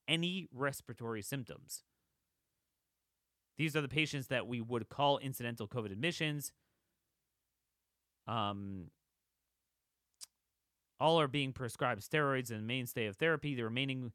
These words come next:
four patients are on oxygen for other medical reasons, so there's only a few that are on oxygen. They conclude that this is a picture that has not been seen in previous waves. In the beginning of all three previous waves and throughout the course of these waves, there has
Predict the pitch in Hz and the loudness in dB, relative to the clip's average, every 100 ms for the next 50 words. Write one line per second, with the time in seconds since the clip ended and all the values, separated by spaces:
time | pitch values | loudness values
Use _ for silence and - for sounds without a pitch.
0 | _ _ _ _ - - 135 135 107 143 | _ _ _ _ -20 -10 0 0 2 -2
1 | 127 135 117 71 95 117 107 123 139 - | 0 -4 -4 -4 -2 -2 0 -2 -2 -6
2 | 123 131 131 123 110 - 117 110 107 98 | -4 -2 -2 -2 -2 0 -2 -2 -4 -4
3 | 92 120 156 135 131 123 117 107 123 120 | -4 -2 -2 -2 -4 -4 -6 -4 -2 -4
4 | 110 135 117 101 101 98 127 - 117 123 | -4 -4 0 -2 -2 -4 -6 -8 -8 -6
5 | 120 - _ _ _ _ _ - 131 139 | -8 -12 _ _ _ _ _ -2 0 -2
6 | - 175 170 127 104 151 160 160 131 - | -2 0 2 0 0 -4 -4 -2 -4 -4
7 | 147 - 139 113 113 110 131 143 - 139 | -6 -4 -2 0 -2 -2 -2 -2 -2 -4
8 | 120 - 143 117 98 135 117 98 - 117 | -4 -4 -2 -4 -4 -4 -4 -6 -4 0
9 | 139 135 123 - - - 123 113 113 147 | 2 2 -4 -12 -20 -12 -8 -6 -4 -2
10 | 143 117 123 131 123 135 120 139 123 117 | -2 -2 0 0 -2 -6 -4 -4 -2 -4
11 | 104 123 123 113 104 113 117 - - 127 | -4 -4 -2 -6 -6 -2 -2 -2 -8 -6
12 | 123 113 110 113 107 113 120 113 - - | -6 -8 -6 -6 -4 -2 0 -2 -6 -12
13 | - _ _ 120 135 113 123 113 110 | -20 _ _ -2 0 0 0 0 -2